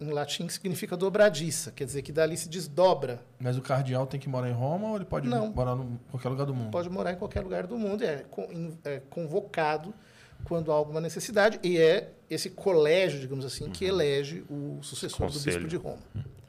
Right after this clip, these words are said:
Speaker 1: Então, é, é relativamente simples.
Speaker 3: Sim, sim.
Speaker 1: É?
Speaker 3: E, e o, o, então, você tem o diácono, o, o presbítero, o padre e o bispo. É, mas o padre que é responsável pela paróquia
Speaker 1: Sim.
Speaker 3: e o bispo, ele é responsável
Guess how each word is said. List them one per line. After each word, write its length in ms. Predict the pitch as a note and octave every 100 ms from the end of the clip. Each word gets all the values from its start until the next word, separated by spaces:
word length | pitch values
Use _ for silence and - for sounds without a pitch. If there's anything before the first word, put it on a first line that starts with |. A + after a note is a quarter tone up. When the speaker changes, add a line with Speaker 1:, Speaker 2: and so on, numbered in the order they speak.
| - - - -
Speaker 1:
Então, 340 | F#4 G4+ G4+
é, 260 | - E4 -
é 40 |
relativamente 600 | G#3 D#4 G4 - B3 D4
simples. 500 | - - G#3 C3 A2+
Speaker 3:
Sim, 220 | - A2 A#2+
sim. 140 | - G#2 - -
Speaker 1:
É? 180 | C#3+ - -
Speaker 3:
E, 300 | A#2 C3+ C3
e 60 | C#3
o, 40 |
o, 1200 | C#3 C3 A#2+ A#2 - A2+ A2 G#2 G#2 G2+ F#2+ F2 E2 -
então, 120 | - G#2+
você 120 | -
tem 100 | C3
o 60 |
diácono, 580 | A#2+ A#2+ C#3 - D#3+ - -
o, 420 | A#2 G#2+ - -
o 40 | -
presbítero, 400 | G#2 G#2 G2 F2
o 40 |
padre 480 | - G2 A2+ C3+ D#3+ - - - -
e 80 | C3+
o 60 |
bispo. 580 | A2+ A#2+ A2 - - E2 - - _ -
É, 720 | G2+ G2 F#2+ F#2+ F#2+ F#2 F#2 -
mas 260 | A2 G#2 G2+
o 80 | A#2
padre 380 | - C3 D#3+ D#3
que 80 | E3
é 40 |
responsável 360 | D3+ C#3 B2+ B2+
pela 160 | A#2+
paróquia 640 | A#2 G2+ G#2+ C3+ - D#3+ D3 _ _ _ _ _
Speaker 1:
Sim. 320 | - F3 C3 - - _ _ A2
Speaker 3:
e 140 | A2
o 80 | A2+
bispo, 400 | G2 F#2+ - A#2
ele 80 | G#2
é 40 |
responsável 540 | G2+ G2 G#2+ G#2 A2